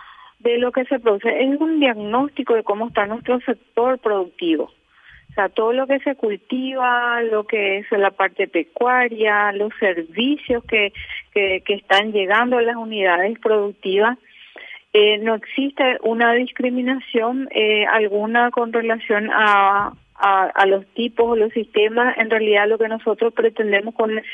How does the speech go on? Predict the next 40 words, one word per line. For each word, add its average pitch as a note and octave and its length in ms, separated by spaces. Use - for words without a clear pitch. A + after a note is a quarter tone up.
el G#3+ 240
censo A#3+ 300
es A#3+ 100
tener A3 300
información B3 880
detallada A3+ 880
de, G#3+ 400
de A3+ 100
la A3+ 180
producción B3 880
que B3 140
hay G#3 360
a A3 100
nivel G3+ 300
de G3 80
estas G#3+ 240
unidades G#3+ 480
productivas G#3 560
en G3+ 80
cuanto G3 340
a G3 40
lo F#3+ 100
agrícola, G#3+ 580
lo G3 120
pecuario, G3+ 840
lo G3+ 100
forestal, G#3+ 880
eh, G3 460
procesamiento G#3 1200
de, F#3+ 240
de, F#3 300
de, - 200
de, F#3 440
de F#3 120
lo F#3 140
que G#3 140
se G#3 120
produce F#3+ 540
también, G#3 460
¿verdad? G3 280